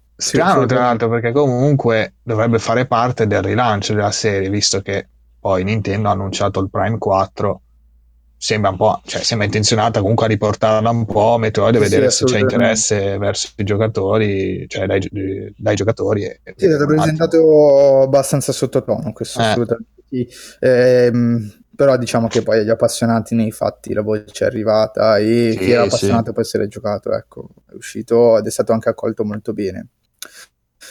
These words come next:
Speaker 2: Come dicevamo prima, appunto, ci siamo contenti comunque del lavoro di Mercury Steam,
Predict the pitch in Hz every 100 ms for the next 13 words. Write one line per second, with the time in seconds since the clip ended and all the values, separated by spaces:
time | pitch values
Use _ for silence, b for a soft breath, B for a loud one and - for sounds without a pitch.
0 | B B B B - 165 180 180 180 180
1 | 170 165 123 139 135 127 120 117 113 110
2 | 110 127 120 123 120 123 139 123 117 123
3 | 123 117 113 117 123 117 117 113 120 127
4 | 127 143 147 - 127 131 131 135 135